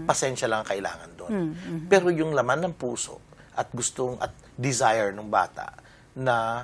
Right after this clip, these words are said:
Speaker 1: matuto
Speaker 2: Mhm.
Speaker 1: ay hindi mo mababago.
Speaker 2: Mm.
Speaker 1: So,
Speaker 2: Totoo.
Speaker 1: yun ang kailangan mong hanapin.
Speaker 2: Mm.
Speaker 1: Ngayon, hindi naman lahat ng marunong may desire. So, sometimes, aalagaan mo siya na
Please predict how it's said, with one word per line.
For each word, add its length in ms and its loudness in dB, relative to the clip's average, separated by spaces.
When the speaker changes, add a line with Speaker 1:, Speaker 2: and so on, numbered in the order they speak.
Speaker 1:
matuto 600 -2
Speaker 2:
Mhm. 340 -2
Speaker 1:
ay 140 4
hindi 300 -4
mo 120 -4
mababago. 760 -2
Speaker 2:
Mm. 380 -2
Speaker 1:
So, 260 2
Speaker 2:
Totoo. 200 2
Speaker 1:
yun 220 8
ang 120 2
kailangan 360 2
mong 180 -2
hanapin. 420 -6
Speaker 2:
Mm. 160 -4
Speaker 1:
Ngayon, 200 4
hindi 200 4
naman 260 4
lahat 360 2
ng 180 2
marunong 580 2
may 160 0
desire. 640 0
So, 200 4
sometimes, 440 6
aalagaan 600 4
mo 120 -2
siya 200 -2
na 280 6